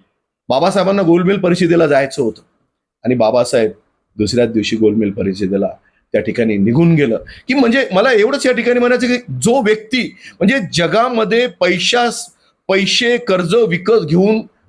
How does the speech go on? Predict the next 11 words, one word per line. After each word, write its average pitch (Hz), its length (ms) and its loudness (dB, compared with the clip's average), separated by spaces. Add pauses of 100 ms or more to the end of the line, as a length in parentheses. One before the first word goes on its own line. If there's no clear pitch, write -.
(120)
पुस्तकासाठी 202 680 -2
घर 160 200 0
बांधणारा 147 420 0 (1400)
आणि 185 440 0 (320)
स्वतःच्या 185 580 0
अपत्याकडं, 180 800 -2
स्वतःच्या 160 500 0
परिवाराकडं 156 680 2
दुर्लक्ष 151 500 0
करून 156 240 2
या 151 120 2